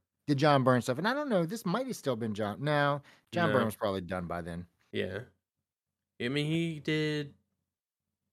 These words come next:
Speaker 2: think he did, like, seventy issues, something like that.
Speaker 1: It's whatever it was, people, it, it's, which is a good run. Seventy issues is a good run.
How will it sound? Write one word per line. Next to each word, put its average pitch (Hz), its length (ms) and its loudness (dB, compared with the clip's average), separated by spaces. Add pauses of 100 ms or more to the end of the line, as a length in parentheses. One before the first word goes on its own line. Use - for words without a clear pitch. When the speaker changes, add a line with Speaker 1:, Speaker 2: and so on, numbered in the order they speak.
(180)
Speaker 2:
think 143 120 -16
he 151 40 -18
did, 143 120 -12
like, 113 140 -2
seventy 113 520 0
issues, 170 540 -6 (200)
something 156 180 -6
like 170 140 -4
that. 175 240 -2 (300)
Speaker 1:
It's 185 340 0
whatever 202 500 4
it 180 60 4
was, 156 300 4
people, 170 360 -4
it, 160 160 -4
it's, - 400 -4 (1500)
which 214 180 4
is 202 80 4
a 196 60 8
good 165 280 8
run. 110 180 4
Seventy 135 280 2
issues 107 180 -4
is 92 60 -10
a 95 40 -4
good 101 220 -2
run. 95 340 -2